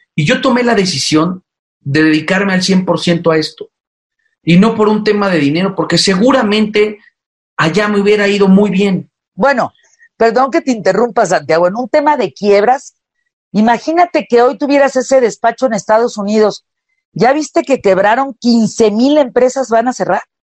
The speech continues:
Speaker 1: Bueno, y, y, y hay que esperar cuál va a ser el coletazo en México. Porque yo siempre lo he dicho, si a los americanos les da, les da gripa, a nosotros nos da neumonía. Esa
Speaker 2: Pues
Speaker 1: es la
Speaker 2: lo dijo
Speaker 1: realidad.
Speaker 2: Carstens, ¿te acuerdas?
Speaker 1: Sí,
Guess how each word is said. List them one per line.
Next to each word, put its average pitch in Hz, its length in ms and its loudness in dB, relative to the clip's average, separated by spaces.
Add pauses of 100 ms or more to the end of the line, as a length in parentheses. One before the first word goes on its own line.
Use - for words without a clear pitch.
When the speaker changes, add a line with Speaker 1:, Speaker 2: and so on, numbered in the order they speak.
(540)
Speaker 1:
Bueno, 160 360 -2 (400)
y, 143 320 0
y, 143 380 0
y 147 40 4
hay 165 160 -2
que 202 100 -4
esperar 151 520 -4
cuál 156 220 0
va 151 60 0
a - 20 -4
ser 151 160 -2
el 156 140 0
coletazo 113 540 -4
en 117 100 0
México. - 520 -4 (300)
Porque 135 380 0
yo 139 80 0
siempre 143 220 -2
lo 135 60 0
he 135 40 0
dicho, 123 260 -6 (260)
si - 160 -6
a 120 60 2
los 123 160 0
americanos 127 560 -2
les 117 140 -4
da, 127 320 -2
les 110 180 -4
da 117 140 0
gripa, 117 300 -2
a - 20 -2
nosotros 113 260 -4
nos 107 160 -2
da 107 100 -2
neumonía. 110 580 2
Esa - 120 -2
Speaker 2:
Pues 180 100 2
Speaker 1:
es 180 60 0
la 170 60 0
Speaker 2:
lo 175 80 -2
dijo - 60 -4
Speaker 1:
realidad. 202 180 -2
Speaker 2:
Carstens, 190 560 -4
¿te 139 80 -6
acuerdas? 180 480 -2
Speaker 1:
Sí, 285 260 -2